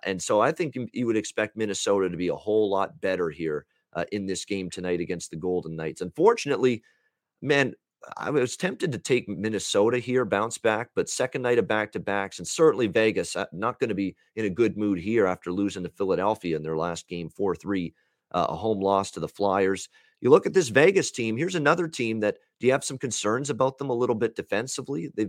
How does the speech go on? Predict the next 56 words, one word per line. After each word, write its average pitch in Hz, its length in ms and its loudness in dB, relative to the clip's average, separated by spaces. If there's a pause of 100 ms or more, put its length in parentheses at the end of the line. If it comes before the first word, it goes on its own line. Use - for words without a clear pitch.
you 113 100 -6
know, 104 80 -2
they 135 120 -2
gave 110 180 2
up 104 160 0
six - 380 -6
to 90 80 0
Anaheim, 92 580 -4 (380)
uh, 95 160 0
in 117 140 0
a 98 60 4
loss. 82 500 2 (200)
They 110 60 -2
gave 110 100 4
up - 200 0
four 123 200 4
to 120 80 4
Dallas, 98 600 0 (180)
five 107 240 0
four. 107 180 -2
They 82 60 0
had 90 80 -4
to 82 80 -14
come 104 200 -8
back 113 300 -2
to 92 80 -8
win 85 220 -4
that 82 240 -6
game. 78 320 -8 (340)
They 101 140 4
gave 110 220 4
up, 98 200 2
uh, 90 240 2
four 135 220 2
goals 120 300 -2
to - 100 -10
Philly, 104 460 -2 (280)
uh, 87 240 -4
in 107 120 -2
a 90 180 0
struggling 110 480 -2
Flyers 87 420 -4
team 95 240 -10
in 87 60 -6
a 85 60 -6
loss 87 340 -4
the 87 160 -4
other 82 160 -4
night. 82 300 -6 (360)
Uh, 82 220 -4
you 104 160 -2
become 117 340 -4
concerned 127 460 -4
about 85 280 0
that. 78 280 -4 (420)
Um, 107 400 4